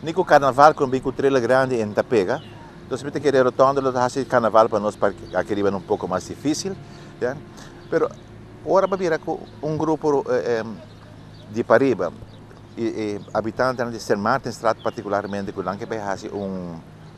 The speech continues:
um caminho de uma direção, para pôr trotuar e pôr mata, quizás, na banda. Arriba, um mês, não é uma má ideia, pero, me te quero, você tem ouvido, se estão com a viva ideia, não passou. E agora, não, não parquear na auto,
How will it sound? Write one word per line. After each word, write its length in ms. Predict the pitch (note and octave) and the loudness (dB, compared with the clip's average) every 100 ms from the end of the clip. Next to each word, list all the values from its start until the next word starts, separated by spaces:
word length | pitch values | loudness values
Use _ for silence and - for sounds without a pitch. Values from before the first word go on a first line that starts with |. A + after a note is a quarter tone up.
| - G#2+ | -14 -10
um 100 | A#2 | -2
caminho 340 | G#2+ A2 G#2+ | -2 0 -2
de 140 | G2 F#2 | -2 -4
uma 240 | - B2 A#2+ | -2 0 0
direção, 500 | A#2+ A2 - A#2+ F#3 - - - - | 0 -2 -6 -6 -8 -16 -20 -20 -8
para 80 | - | -4
pôr 220 | - G#2+ | -2 -2
trotuar 580 | G#2+ G2 G#2+ F#2+ F2+ - - - - - - - | -4 -6 2 4 4 2 -6 -18 -20 -20 -20 -10
e 40 | B2+ | -4
pôr 220 | A2 G#2+ | 0 0
mata, 380 | G2+ F#2+ G#2 A#2+ | 2 2 2 0
quizás, 340 | G#2+ G#2 F#2 | -4 -2 -2
na 100 | F#2+ | -2
banda. 420 | D#2+ D#2 F2+ B2+ C#3 - | -2 -2 -2 -4 -8 -6
Arriba, 220 | A#2+ F3 G3 | -2 0 -2
um 40 | F3+ | -4
mês, 420 | E3+ C#3 - - - A2 | -6 -6 -8 -14 -16 -6
não 220 | G#2+ G#2+ | 0 2
é 120 | G2 | 2
uma 240 | G#2 F#2 | -2 -2
má 60 | F2+ | -2
ideia, 420 | E2 F2+ A#2 E3+ - - - - - - - | -2 -2 -2 -6 -12 -20 -18 -18 -18 -14 2
pero, 280 | D#3+ C#3 - - - - | 4 4 0 -12 -18 -10
me 60 | B2+ | -8
te 80 | |
quero, 180 | F3+ E3+ | -2 0
você 300 | E3 D3 C3+ | 0 -2 -4
tem 100 | D3+ | -8
ouvido, 400 | E3 B2+ C#3 D#3+ | -2 0 0 -2
se 100 | - - | -4 -4
estão 300 | C3 - B2+ | -4 -2 -4
com 80 | C3+ | -4
a 100 | B2+ | -8
viva 340 | G#2+ G#2+ C3+ | -4 0 0
ideia, 220 | C3+ B2 | 0 -2
não 80 | A#2+ | -4
passou. 280 | A2+ - - | -8 -8 -6
E 60 | G#2+ | 0
agora, 280 | C3 E3+ E3 | 0 0 0
não, 140 | A#2 | -4
não 120 | A2+ | -4
parquear 680 | A#2+ - B2+ B2 - C#3 C#3+ | -6 2 4 4 2 -2 -2
na 160 | D3 - | -4 0
auto, 400 | C3+ C#3+ D3 | 2 2 -4